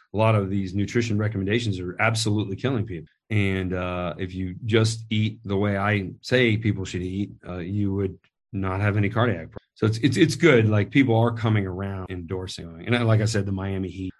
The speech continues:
And, uh, I had a great paper that was, uh, published in Journal of, um,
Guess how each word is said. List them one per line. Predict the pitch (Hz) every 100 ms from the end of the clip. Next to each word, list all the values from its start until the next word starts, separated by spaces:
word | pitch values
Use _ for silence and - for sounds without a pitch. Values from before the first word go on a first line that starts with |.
| -
And, | 85 85
uh, | 82 80 80 82 82
I | 87
had | 87
a |
great | 98 95 -
paper | 104 95 87 92 92 92
that | 87
was, | 95 87 87
uh, | 85 85 80 - _
published | - 95 95 92 -
in | 87 85 82 82 - - -
Journal | 107 98 95 92
of, | 92 90 82
um, | 85 80 76 76